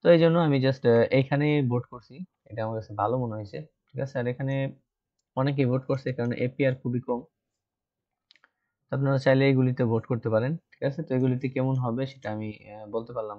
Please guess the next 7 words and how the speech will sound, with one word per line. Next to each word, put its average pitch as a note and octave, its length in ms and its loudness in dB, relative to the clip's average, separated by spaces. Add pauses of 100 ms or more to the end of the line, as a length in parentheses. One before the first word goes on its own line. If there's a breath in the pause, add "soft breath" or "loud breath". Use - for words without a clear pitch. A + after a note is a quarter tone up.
না। E3+ 60 -12 (2000)
তো C#3+ 140 6
যাই D3+ 180 8
হোক, F3 160 4
এখানে, D#3 320 4 (140)
আহ, B2+ 540 4 (320)
দে-, B2 300 4